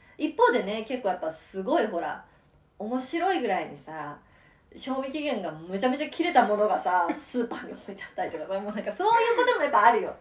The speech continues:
Speaker 1: ね？あるあるある。なんだけどね、やっぱりまあ、まあ、全てはこう自分の目でちゃんとこう確認して、自分で感じるっていうことがすごく大事。自分の責任感とか、そういうのもすごい大事だなと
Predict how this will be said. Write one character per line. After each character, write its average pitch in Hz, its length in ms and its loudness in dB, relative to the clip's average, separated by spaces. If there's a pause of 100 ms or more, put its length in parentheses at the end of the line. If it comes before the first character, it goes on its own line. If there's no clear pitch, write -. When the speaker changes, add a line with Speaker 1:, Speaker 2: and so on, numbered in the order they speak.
(320)
Speaker 1:
ね？ 247 140 0 (280)
あ 208 80 -4
る 180 100 -4
あ 175 80 0
る - 140 -6
あ - 60 -8
る。 - 140 -16 (520)
な 403 120 -2
ん 453 60 0
だ 254 100 0
け 175 80 -8
ど 156 120 -16
ね、 202 400 -8
や 190 80 -8
っ - 20 -18
ぱ 196 140 -6
り 170 100 -6
ま 165 220 -10
あ、 - 100 -16 (1080)
ま 208 80 -8
あ、 - 0 -
全 226 280 -4
て - 60 0
は 170 100 4
こ 190 100 -4
う - 20 -4
自 165 180 -8
分 170 240 -6
の 170 100 -8
目 220 160 2
で - 320 -2
ち - 100 -18
ゃ 160 40 -14
ん - 40 -14
と - 80 -16
こ - 520 -16
う - 100 -20
確 - 220 -12
認 156 180 -10
し - 120 -20
て、 156 360 -6 (280)
自 170 220 -14
分 151 360 -14
で 311 160 -2
感 202 280 -10
じ 165 140 -6
る 190 80 -4
っ 285 60 -8
て - 140 -12
い 175 60 -8
う - 40 -14
こ 190 80 -18
と 165 140 -14
が - 280 -8
す - 140 -20
ご 165 80 -10
く 156 100 -18
大 - 140 -14
事。 - 60 -20
自 - 120 -18
分 165 100 -8
の 160 40 -14
責 196 340 -12
任 202 360 -8
感 - 240 -14
と - 80 -20
か、 - 200 -20 (200)
そ - 120 -20
う 165 40 -16
い - 20 -20
う - 0 -
の - 0 -
も 151 60 -20
す 156 80 -18
ご 160 100 -14
い - 20 -14
大 160 160 -8
事 160 60 -14
だ 147 80 -16
な 208 100 -10
と - 240 -6